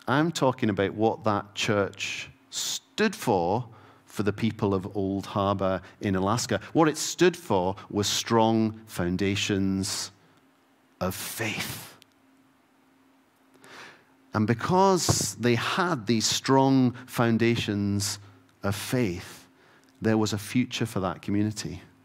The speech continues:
If their trust, if their faith had been in material things,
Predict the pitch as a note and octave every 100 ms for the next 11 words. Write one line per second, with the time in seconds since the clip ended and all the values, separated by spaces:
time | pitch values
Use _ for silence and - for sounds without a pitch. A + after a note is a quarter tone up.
0 | _ _ _ _ _ _ - - - F3+
1 | - F#3+ F3+ D#3+ D3 - - _ _ _
2 | - - G3+ G#2+ - - - - - -
3 | - - _ - - F3+ F3+ - G#3 G3+
4 | G3+ C3+ D3+ D3 C3+ C3 - - F3 E3+
5 | D3+ C3 - F3 G#2+ G2 A2+ -